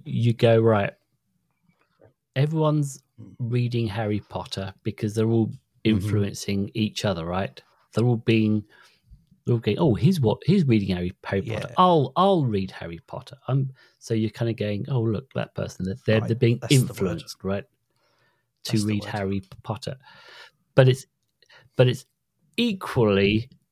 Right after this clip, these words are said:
Speaker 1: you're equally being influenced
Speaker 2: Right.
Speaker 1: into not reading Harry
Speaker 2: Okay.
Speaker 1: Potter.
Speaker 2: So
Speaker 1: Because you're
Speaker 2: Yeah.
Speaker 1: going, "Oh, look at all these people reading Harry Potter. I'm not gonna read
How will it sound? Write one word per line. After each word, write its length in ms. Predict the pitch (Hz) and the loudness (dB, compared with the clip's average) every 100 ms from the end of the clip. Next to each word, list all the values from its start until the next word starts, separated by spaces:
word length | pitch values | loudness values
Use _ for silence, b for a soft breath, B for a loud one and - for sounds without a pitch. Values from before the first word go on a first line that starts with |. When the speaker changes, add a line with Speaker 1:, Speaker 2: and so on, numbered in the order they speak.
| _ _ - | _ _ 0
Speaker 1:
you're 320 | 135 135 131 - | 4 4 2 2
equally 580 | 196 - - 135 113 110 | 0 0 -2 0 2 0
being 420 | - 110 107 - | 2 4 2 0
influenced 720 | 117 104 98 104 98 95 - | 0 0 -2 -2 -2 -2 -4
Speaker 2:
Right. 100 | 113 | -2
Speaker 1:
into 260 | 117 113 117 | -2 0 2
not 360 | 113 135 151 - | 4 4 2 0
reading 340 | 107 98 92 | -2 -2 -4
Harry 260 | 85 - 87 | -6 -6 -4
Speaker 2:
Okay. 160 | 104 107 | -6 -8
Speaker 1:
Potter. 340 | 107 131 131 B B B | -10 -10 -12 B B B
Speaker 2:
So 180 | - - _ _ b b b b b b _ _ _ _ _ _ _ _ - | -12 -12 _ _ b b b b b b _ _ _ _ _ _ _ _ -6
Speaker 1:
Because 340 | 120 - 113 110 | -6 -2 -4 0
you're 280 | 120 135 | 4 4
Speaker 2:
Yeah. 80 | 120 | 4
Speaker 1:
going, 300 | 107 107 107 151 | 4 2 0 2
"Oh, 140 | 170 | 2
look 240 | 104 180 226 | 4 2 0
at 40 | |
all 140 | 170 175 | -2 2
these 180 | 180 - | 0 0
people 520 | 196 190 - 107 92 _ _ - - _ _ _ _ _ _ | 2 2 2 0 0 _ _ -16 -16 _ _ _ _ _ _
reading 320 | 131 143 147 139 | 2 4 4 4
Harry 140 | 143 | 4
Potter. 340 | 131 165 - - | 4 2 2 0
I'm 160 | 147 165 | 4 4
not 140 | 127 - | 4 2
gonna 180 | 101 95 | 0 2
read 180 | 95 | -2